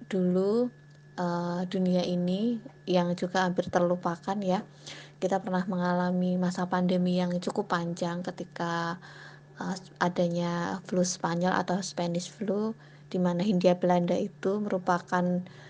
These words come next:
eh, wilayah yang, eh, jumlah korbannya itu nomor tiga di dunia saat itu. Dan,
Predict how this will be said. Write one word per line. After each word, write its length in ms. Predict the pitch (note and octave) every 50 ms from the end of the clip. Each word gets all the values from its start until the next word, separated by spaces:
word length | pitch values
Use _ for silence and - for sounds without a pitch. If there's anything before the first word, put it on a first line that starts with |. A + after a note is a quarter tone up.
| - - - - -
eh, 400 | F3+ F3 F3 F3 F3 F3 F3 F3+ F#3+
wilayah 480 | F#3+ F#3+ F#3+ F#3 F3+ F3+ F3+ F#3+ F#3 - - -
yang, 480 | F#3 F#3+ F#3 F3+ F3+ F3+ F3+ F3+ F#3 - - - - -
eh, 380 | - F3+ F3 F3 F3 F3 F3 F3 F3+ -
jumlah 560 | - F#3+ F#3 F3+ F3+ F#3 F3+ F3+ F3+ - -
korbannya 640 | - F3+ F3+ - - - F#3 F3+ F3+ F3+ F3+ F3+ F3+ F3+
itu 320 | F3+ F#3 F#3 - G3 G3+ G#3+ - - - - - - - G3
nomor 240 | F#3+ F#3 F#3 F#3
tiga 480 | F#3 - F3+ F3+ - - G3 F#3 F3+ F3+
di 320 | F3+ - F3+ F3+ F3+ F3+
dunia 400 | F3+ - F#3+ F#3 F#3 F3+ F3+ F3
saat 320 | F3 - - - F3 F3+ -
itu. 260 | G3 F#3 - - F3 F3
Dan, 240 | - F3+ F3 E3+ F#3